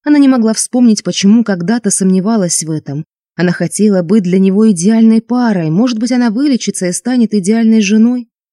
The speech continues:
Бланш перевела взгляд на своего жениха. Он наблюдал за ней и каждое мгновение готов встать на ее защиту,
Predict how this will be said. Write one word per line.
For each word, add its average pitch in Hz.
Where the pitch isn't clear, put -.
Бланш 220
перевела 190
взгляд 190
на 214
своего 180
жениха. 170
Он 170
наблюдал 165
за 170
ней 214
и -
каждое 208
мгновение 196
готов 196
встать 226
на 208
ее 196
защиту, 160